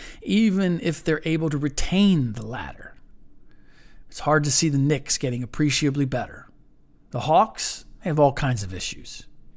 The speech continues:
The Heat, with Lillard, would appear to be the team to beat in the Eastern Conference right off the bat, assuming they wouldn't have to give up Jimmy or Bam Adebayo to get him. Now,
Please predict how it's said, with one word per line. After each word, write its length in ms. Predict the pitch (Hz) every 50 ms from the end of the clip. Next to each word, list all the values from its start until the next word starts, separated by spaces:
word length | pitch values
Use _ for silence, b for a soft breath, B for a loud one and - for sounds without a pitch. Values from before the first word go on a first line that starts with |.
| - - - - - B B B B B B B B B B B B
The 100 | 135 135
Heat, 640 | 226 - 285 285 294 285 214 131 - - - - - - - - - - - - - - - - -
with 140 | 147 135
Lillard, 640 | - 139 139 170 220 294 285 185 113 101 95 92 - - - - - - - - b b b b b b b b
would 120 | 156 156
appear 320 | 151 135 - - 226 240
to 80 | 220 214
be 240 | 185 190 196 190 196
the 140 | 170 156 147
team 340 | - - 185 196 190 185
to 160 | 165 - 165 147
beat 340 | 139 - 160 160 165 -
in 140 | - 151 147
the 200 | 143 143 - 156
Eastern 280 | 156 139 - - 147 139
Conference 560 | 135 - 143 139 139 131 - 143 139 127 -
right 180 | 139 135 135 135
off 200 | 131 127 - -
the 60 | 120
bat, 360 | 120 123 104 78 - - - B B B B B
assuming 580 | 147 - - - - - 196 196 185 175 175 165
they 100 | 156 151
wouldn't 240 | 151 151 147 147 139
have 160 | 143 131 -
to 80 | 151
give 200 | 139 143 139 131
up 200 | 135 135 131 143
Jimmy 420 | 139 - 147 143 143 143 139 135 135 B B B B B
or 120 | B 147
Bam 240 | 131 143 139 135 135
Adebayo 580 | 131 139 127 127 123 127 117 117 127 123 117 113
to 100 | - 123
get 220 | 123 - 107 -
him. 120 | - - - - - - - _ _ _ _ _ _ _ - - - - - - - - - - - - - B B B B B B B
Now, 300 | B 170 151 131 101 123